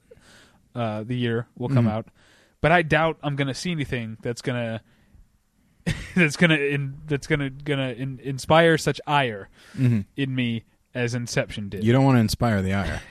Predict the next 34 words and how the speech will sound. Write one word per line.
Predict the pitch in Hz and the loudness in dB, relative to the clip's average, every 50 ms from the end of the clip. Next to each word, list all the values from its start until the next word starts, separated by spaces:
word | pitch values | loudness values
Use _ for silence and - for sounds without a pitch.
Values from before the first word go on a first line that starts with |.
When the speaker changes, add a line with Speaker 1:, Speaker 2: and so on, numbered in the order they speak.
| - - - | -6 -2 -2
Speaker 1:
<laughs> | - - 208 160 | 0 0 -2 -8
No. | 151 156 151 123 107 - - - - - - _ - 160 151 - | -6 -6 -6 -6 -8 -12 -20 -20 -20 -20 -14 _ -4 -2 0 2
Um, | 190 160 139 131 131 131 127 - - - - _ _ _ _ _ _ _ _ - - - _ _ _ - | 2 2 0 -2 -10 -16 -18 -20 -20 -20 -20 _ _ _ _ _ _ _ _ -20 -20 -20 _ _ _ 0
Speaker 2:
But | 190 208 | 2 4
let | 247 269 | 4 4
me | 285 269 | 2 2
ask | 262 233 175 | 2 4 6
Speaker 1:
and, | 175 | 6
Speaker 2:
you | - 175 | 6 4
Speaker 1:
and | 190 160 | 2 2
so | - 190 | 2 4
that's | 175 185 196 - - | 4 4 2 2 2
why | 175 165 170 | 2 4 4
Speaker 2:
Okay. | 170 160 | 4 4
Speaker 1:
it | 160 151 | 4 4
ends | 151 151 151 | 2 2 0
up | 143 151 | -2 -4
at | 151 | -4
the | 139 | -6
top | 135 - 143 135 - | -2 0 0 0 0
of, | 143 127 135 135 - - | -4 -8 -10 -10 -8 -4
or | 139 131 131 | -2 -2 -2
in | 127 127 139 | -2 -4 -6
this | 139 127 - | -6 -6 -4
case, | - 135 123 113 - - - - | -4 -4 -4 -6 -8 -12 -14 -12
it | 123 | -10
was | 123 117 117 | -8 -8 -8
the | - 127 | -6 0
second | - 190 170 - - 127 123 104 104 | 2 4 4 4 2 -2 -4 -4 -4
after | 123 117 - - 123 117 | -4 -4 -4 -4 -4 -2
The | 117 | -2
Last | 120 113 110 - - | -2 -4 -4 -2 -2
Airbender. | 151 143 123 120 113 107 110 107 _ _ _ _ _ _ _ _ _ _ _ _ - | -2 0 0 -2 -4 -4 -6 -8 _ _ _ _ _ _ _ _ _ _ _ _ -4
Uh, | 135 127 120 117 113 101 98 92 | -2 0 0 0 -2 -6 -8 -12